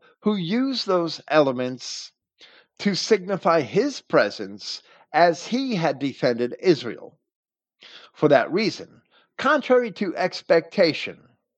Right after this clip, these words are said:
the pillar of fire was victorious even in the waters, which would be expected to extinguish the fire.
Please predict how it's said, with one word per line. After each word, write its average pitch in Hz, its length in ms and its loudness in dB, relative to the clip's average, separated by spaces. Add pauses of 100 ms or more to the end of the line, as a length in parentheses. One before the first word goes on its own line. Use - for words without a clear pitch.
(440)
the 165 120 2
pillar 269 380 2
of 226 100 -2
fire 190 560 -4
was 156 280 2
victorious 131 880 -4 (360)
even 233 460 2 (140)
in 175 120 -2
the 165 80 6
waters, 156 920 -2 (520)
which 185 260 4
would 185 160 2
be 185 240 -2
expected 147 760 -2
to 214 160 -2
extinguish 202 640 -2
the 117 120 -2
fire. 82 520 -4